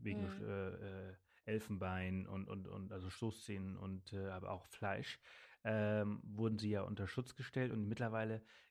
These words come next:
Speaker 1: geht's denen ja wieder in Teilen Afrikas, nicht überall, aber vor allem da oben, äh, rund um Botswana so gut, weil sie ja geschützt wurden, dass es
Speaker 2: Mhm.
Speaker 1: wieder fast zu viele werden.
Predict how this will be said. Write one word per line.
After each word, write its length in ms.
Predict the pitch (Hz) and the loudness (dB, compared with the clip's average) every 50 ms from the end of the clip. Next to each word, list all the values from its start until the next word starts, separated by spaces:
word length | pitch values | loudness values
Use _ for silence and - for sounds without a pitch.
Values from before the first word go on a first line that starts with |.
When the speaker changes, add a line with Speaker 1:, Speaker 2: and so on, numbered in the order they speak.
| _ _ - | _ _ 2
Speaker 1:
geht's 200 | 120 110 - - | 2 2 4 4
denen 140 | 120 110 107 | 6 6 8
ja 100 | 104 101 | 8 6
wieder 400 | 107 104 104 101 101 101 - - _ _ _ - | 6 6 6 6 6 4 0 -6 _ _ _ -4
in 140 | 101 92 - | -4 0 2
Teilen 480 | - - 123 123 120 110 95 87 87 | 6 10 12 12 12 10 8 6 2
Afrikas, 480 | 85 85 - - 92 - - 135 - - | -2 -4 -4 -6 -8 -6 -6 -6 -2 -2
nicht 160 | 123 120 - | -4 -2 -2
überall, 380 | 104 95 90 90 95 104 135 - _ - - - - - | -2 -2 -2 -6 -6 -6 -8 -10 _ -20 -20 -20 -16 -4
aber 300 | - 98 98 92 - - - - 101 - _ | 0 2 2 2 2 0 -6 -12 -16 -14 _
vor 160 | - 95 - | -2 0 2
allem 260 | 95 98 104 101 95 | 4 4 4 2 2
da 160 | 95 95 98 | 2 2 0
oben, 440 | 98 - 107 110 104 104 98 113 120 - _ _ _ _ _ - | 2 4 4 2 4 4 2 0 0 -6 _ _ _ _ _ -2
äh, 360 | 104 98 95 95 95 98 98 | 0 0 2 2 0 0 -2
rund 240 | 95 101 113 113 104 | 2 4 4 4 4
um 140 | 104 98 90 | 0 -2 -2
Botswana 580 | 92 92 - - - 98 98 101 101 101 110 | -2 -4 -6 -4 -2 -2 -2 0 -2 -4 -4
so 180 | 98 101 107 104 | -2 0 0 0
gut, 380 | 101 - 110 120 143 - - - | 2 2 0 0 0 -2 -6 -4
weil 140 | 104 98 95 | -2 -2 -2
sie 80 | 92 101 | 0 -2
ja 60 | 92 | -2
geschützt 500 | 92 95 - - 117 107 - - - - | -2 -2 -2 -2 -2 -2 -4 -10 -6 -2
wurden, 420 | 101 101 98 107 113 117 - 117 - | 0 0 0 0 -2 -4 -4 -6 -4
dass 200 | 110 101 - - | -4 -4 -4 -6
es 200 | 101 - - - - | -8 -8 -8 -8 -8
Speaker 2:
Mhm. 220 | 196 190 185 175 | -10 -10 -10 -6
Speaker 1:
wieder 180 | - 113 113 110 | -2 -2 -2 -2
fast 380 | - - - 165 156 - - - | -2 -4 -6 -6 -6 -6 -10 -10
zu 120 | - 143 | -10 -10
viele 300 | - - 143 139 95 87 | -8 -6 -4 -4 -4 -4
werden. 280 | - - - 101 110 | -6 -10 -12 -14 -16